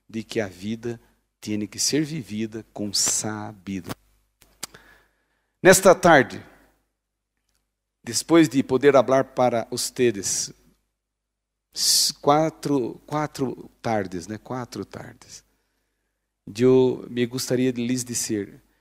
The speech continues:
eh, Deus les bendiga muito, que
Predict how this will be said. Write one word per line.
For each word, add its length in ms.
eh, 420
Deus 440
les 220
bendiga 600
muito, 560
que 320